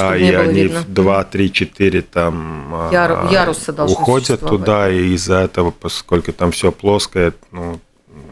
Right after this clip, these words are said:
Speaker 2: из-за зрительный зал плоский, там ничего не видно, и
Speaker 1: Мгм.
Speaker 2: целая
Speaker 1: И не слышно,
Speaker 2: куча.
Speaker 1: и
Speaker 2: Ну, слышать сегодня поставил микрофон, и хорошо сделал звук, и всё работает.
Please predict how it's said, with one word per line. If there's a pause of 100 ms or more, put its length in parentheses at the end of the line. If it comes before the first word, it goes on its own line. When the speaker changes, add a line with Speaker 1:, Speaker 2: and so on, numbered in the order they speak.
Speaker 2:
из-за
зрительный
зал
плоский,
там
ничего
не
видно,
и
Speaker 1:
Мгм. (400)
Speaker 2:
целая
Speaker 1:
И
не
слышно, (300)
Speaker 2:
куча.
Speaker 1:
и (320)
Speaker 2:
Ну,
слышать
сегодня
поставил
микрофон,
и
хорошо
сделал
звук,
и
всё
работает.